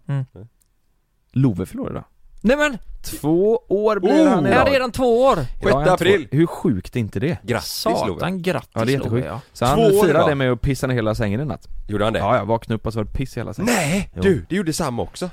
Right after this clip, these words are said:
Speaker 2: det
Speaker 1: men,
Speaker 2: sant?
Speaker 1: men, men vadå, har de inte blöja?
Speaker 2: Jo, men han, eh, eh,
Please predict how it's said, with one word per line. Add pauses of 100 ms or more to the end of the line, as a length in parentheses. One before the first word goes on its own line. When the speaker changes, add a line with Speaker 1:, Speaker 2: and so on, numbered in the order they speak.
Speaker 2:
det
Speaker 1:
men, (220)
Speaker 2:
sant?
Speaker 1:
men,
men
vadå,
har
de
inte
blöja? (300)
Speaker 2:
Jo,
men
han,
eh,
eh,